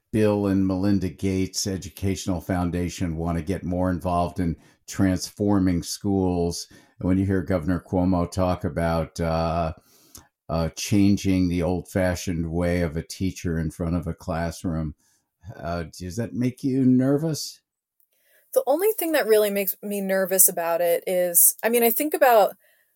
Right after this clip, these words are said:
Speaker 2: Ray Bradbury's Fahrenheit four fifty-one and, and other iterations of his work where he has this, the virtual teacher, the, the screen, you know, in front of the kids. And
Speaker 1: Yeah.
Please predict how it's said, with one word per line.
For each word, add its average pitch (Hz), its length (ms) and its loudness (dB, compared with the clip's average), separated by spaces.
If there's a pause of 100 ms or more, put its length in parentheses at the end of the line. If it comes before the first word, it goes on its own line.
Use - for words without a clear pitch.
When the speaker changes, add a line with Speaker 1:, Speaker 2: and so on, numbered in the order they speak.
(400)
Speaker 2:
Ray 196 220 6
Bradbury's 185 720 4
Fahrenheit 175 400 -4
four 175 140 2
fifty-one 165 520 -6
and, 165 140 -8
and 202 140 2
other 202 440 8
iterations 185 600 2
of 180 100 0
his 180 180 0
work 175 260 2
where 170 120 0
he 180 160 -6
has 170 300 0
this, - 340 4
the 180 180 -14
virtual 185 480 0
teacher, - 560 -8
the, 165 220 -4 (340)
the 196 80 4
screen, 196 720 0
you 190 160 0
know, 185 140 2
in 180 100 0
front 185 220 2
of 175 40 2
the 175 80 2
kids. - 540 0
And 180 320 -6
Speaker 1:
Yeah. - 80 -6